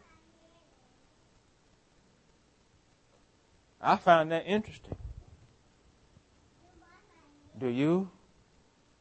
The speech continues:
These people, he says to the Father, "Yours they were."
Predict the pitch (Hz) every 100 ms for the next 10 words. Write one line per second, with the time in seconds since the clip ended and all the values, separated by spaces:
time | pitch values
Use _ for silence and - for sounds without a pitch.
0 | _ _ _ _ _ _ _ _ - 131
1 | 226 254 240 240 262 - 190 143 101 -
2 | - - - - - _ _ - 196 185
3 | 202 202 202 190 - 202 185 180 190 196
4 | 185 160 143 180 220 233 226 214 214 185
5 | 226 220 131